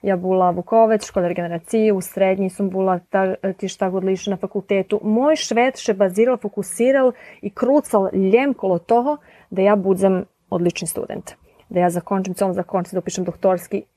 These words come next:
Nije postojalo nič druge u mojim životu. Ja u srednjoj školi, ja ni raz nije išla, e, do diskoteki. Nje pošla sam, išla sam na osamnaest rođeni dni. <laughs> Pod polo jedna druga pripovetka Agnješka. Ja mala stalno dake društvo, međutim,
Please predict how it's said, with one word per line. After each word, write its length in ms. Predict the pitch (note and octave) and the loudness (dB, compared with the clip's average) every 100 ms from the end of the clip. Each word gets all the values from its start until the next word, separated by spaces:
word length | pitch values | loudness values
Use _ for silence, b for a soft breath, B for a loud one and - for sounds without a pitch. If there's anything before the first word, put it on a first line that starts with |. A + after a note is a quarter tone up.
| _ | _
Nije 140 | G3+ G#3+ | 0 0
postojalo 500 | - G3 - D4 E4 | 0 -2 2 4 4
nič 380 | C4 D4 F4+ - | 4 2 0 -6
druge 360 | F#3+ A3+ A#3+ G#3 | -2 2 2 0
u 40 | |
mojim 240 | F#3+ F#3+ | 0 -2
životu. 420 | E3+ D#3+ B2 - F#3 D#3+ _ B B B B | -2 -2 -4 -8 -12 -12 _ B B B B
Ja 160 | A#3 | 4
u 60 | A#3+ | 4
srednjoj 300 | - D#4 C#4+ | 4 2 2
školi, 340 | - C4 C4+ | -2 0 2
ja 60 | B3 | 4
ni 120 | A3+ | 4
raz 220 | A3+ A3+ | 4 2
nije 220 | G#3 F#3 | 0 0
išla, 420 | F#3+ - G#3 F#3 - | -2 0 2 2 0
e, 360 | F3 E3+ E3+ - | -2 -2 -4 -6
do 80 | F#3+ | -4
diskoteki. 680 | F3 - F#3 - - - F3 | -4 -6 -8 -6 -8 -8 -8
Nje 120 | F3 | -6
pošla 280 | F#3 F3 F#3 | -4 -4 -6
sam, 140 | F#3+ | -2
išla 220 | F#3+ F3+ | -2 -4
sam 100 | G3 | -8
na 60 | F#3 | -8
osamnaest 420 | E3+ F#3 F3 - | -6 -8 -8 -6
rođeni 380 | F3 E3+ E3+ F3 | -6 -4 -4 -6
dni. 340 | - D#3+ G3+ G3+ | -6 -2 -2 0
<laughs> 140 | A#3 | 0
Pod 140 | G#3 - | 0 0
polo 200 | E4+ F4 | 2 2
jedna 160 | D4 | 2
druga 200 | C4+ D4 | 2 2
pripovetka 480 | C4+ G#3 G#3 F#3+ - | 2 0 0 0 0
Agnješka. 500 | G#3+ F#3 D#3+ - E3+ - B B B | -2 -2 -6 -12 -14 -14 B B B
Ja 120 | G#3 | 2
mala 260 | G#3 C4 C4 | 4 4 2
stalno 280 | - B3 A3 | 0 0 2
dake 280 | F3+ - | 0 0
društvo, 500 | G3+ F3 D#3+ - C#4 | -2 -2 -8 -4 -2
međutim, 540 | D#4+ A3 G3+ G3+ D4+ | 2 2 2 0 -2